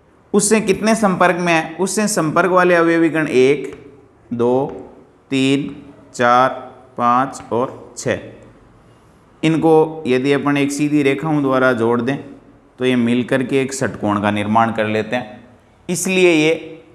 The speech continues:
द्विविमीय, चूँकि टू dimension, दो दिशाओं में बढ़ रहे हैं, ये x axis मान लो और ये वाई axis, लंबाई भी बढ़ रही है और चौड़ाई भी, अवयवी कणों को दो दिशाओं में अपन रख रहे हैं, तो एक्स axis पे और y axis पे, इसलिए तो ये टू डी है।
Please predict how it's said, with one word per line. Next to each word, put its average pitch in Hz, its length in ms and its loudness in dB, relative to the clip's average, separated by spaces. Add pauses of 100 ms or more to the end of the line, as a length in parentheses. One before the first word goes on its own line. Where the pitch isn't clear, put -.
(1160)
द्विविमीय, 170 920 0
चूँकि 180 380 0
टू 208 220 -2
dimension, 165 680 0
दो 175 140 2
दिशाओं 175 320 0
में 175 180 -2
बढ़ 160 120 4
रहे 165 180 2
हैं, 165 60 2
ये 160 240 4
x 170 160 -2
axis 185 340 -2
मान 180 200 0
लो 180 160 6
और 170 80 6
ये 170 360 0 (680)
वाई 110 220 0
axis, 95 420 -4
लंबाई 131 360 2
भी 165 100 -2
बढ़ 151 160 0
रही 147 220 0
है 147 60 2
और 151 280 -2 (400)
चौड़ाई 127 320 2
भी, 127 120 0
अवयवी 131 360 0
कणों 135 240 -2
को 139 100 0
दो 151 160 0
दिशाओं 143 300 0
में 147 140 0
अपन 131 240 0 (400)
रख 117 180 2
रहे 120 120 0
हैं, - 320 -12 (240)
तो 117 60 -4
एक्स 156 260 0
axis 160 300 0
पे 165 140 0
और 165 440 -2
y 131 180 4
axis 127 320 -2
पे, 120 100 -2
इसलिए 170 380 0
तो 175 100 -2
ये 165 160 2
टू 143 200 -2
डी 139 180 0
है। 139 120 2